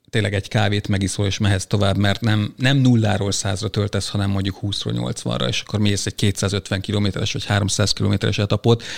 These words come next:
Tehát annyira nem vészes, nyilván valamennyire kompromisszum, de nekem olyan még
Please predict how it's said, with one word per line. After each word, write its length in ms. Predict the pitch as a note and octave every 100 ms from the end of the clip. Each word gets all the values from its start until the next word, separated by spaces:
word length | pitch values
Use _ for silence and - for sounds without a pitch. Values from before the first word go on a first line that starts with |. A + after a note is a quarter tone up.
| -
Tehát 400 | - - A2+ A2
annyira 160 | C#3 A#2+
nem 140 | G#2+
vészes, 320 | A#2 C#3 C3 -
nyilván 500 | B2+ C3 A2 G2+ G2
valamennyire 680 | G2+ G2 G2 F#2+ G2 A2 -
kompromisszum, 760 | - G#2+ A#2+ A2+ A2 - C3 B2+
de 100 | A2+
nekem 320 | A#2 A#2 G#2+
olyan 240 | A#2 A2
még 360 | G2+ G#2 G#2